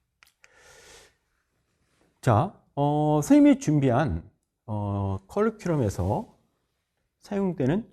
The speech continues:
교재인데요. 자, 선생님과 함께, 자, 공부해서요, 저 올해 수능 확실한 일 등급, 더 나아가서 만점까지 받는 여러분들이 되길, 에, 바라면서요.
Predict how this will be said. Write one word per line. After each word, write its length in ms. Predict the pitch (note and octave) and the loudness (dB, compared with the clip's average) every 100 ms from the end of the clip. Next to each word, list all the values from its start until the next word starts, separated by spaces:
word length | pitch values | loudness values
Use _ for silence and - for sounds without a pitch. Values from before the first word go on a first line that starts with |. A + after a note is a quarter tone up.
| - | 0
교재인데요. 640 | A#2+ A#2 A2 E2 E2 - - _ _ _ - | 2 2 0 -4 -8 -10 -12 _ _ _ -2
자, 80 | G#2+ | 0
선생님과 400 | - C#4 C#4 G#3 | 4 4 4 2
함께, 600 | A2+ - F#2 G#2+ A3+ _ _ _ _ | -4 -6 -4 -4 -6 _ _ _ _
자, 220 | F#2+ F2+ | -6 -4
공부해서요, 680 | - A2+ A2+ F2+ F#2 C#3+ - _ _ _ _ _ - | -2 -2 0 -2 -4 -10 -12 _ _ _ _ _ 0
저 100 | A2+ | 4
올해 220 | B2+ C#3 | 6 4
수능 420 | - A3 E3 A#3+ - _ _ _ _ _ _ _ | 2 -2 -2 -6 -12 _ _ _ _ _ _ _
확실한 420 | - A#3 - C4 | -8 -6 0 2
일 160 | A#2 F2+ | 4 0
등급, 300 | G2 D#2+ D#2+ _ _ - | -4 -6 -10 _ _ 0
더 140 | A#2 | 2
나아가서 680 | A2 F#2 F2 E2 G#2+ A3+ _ _ _ _ _ | 2 2 0 -4 -6 -8 _ _ _ _ _
만점까지 1300 | E2 A2 A#2+ G#3 G#3 G3 - D#3 D3 C#3+ F#3 G3 - | 0 2 2 -2 -2 -4 -8 -4 -4 -4 -6 -8 -2
받는 440 | A#2 G#2+ F2 F#3 _ - | 0 2 0 -8 _ -6
여러분들이 380 | G#2 G#2 G#2 G2 | -2 -2 -2 -4
되길, 400 | E2 G2 G3+ - _ _ _ _ | -4 -2 -4 -6 _ _ _ _
에, 180 | - F2+ | -8 -6
바라면서요. 640 | - A#2 C3 F2 D#2 A2 | -2 0 2 0 -4 -10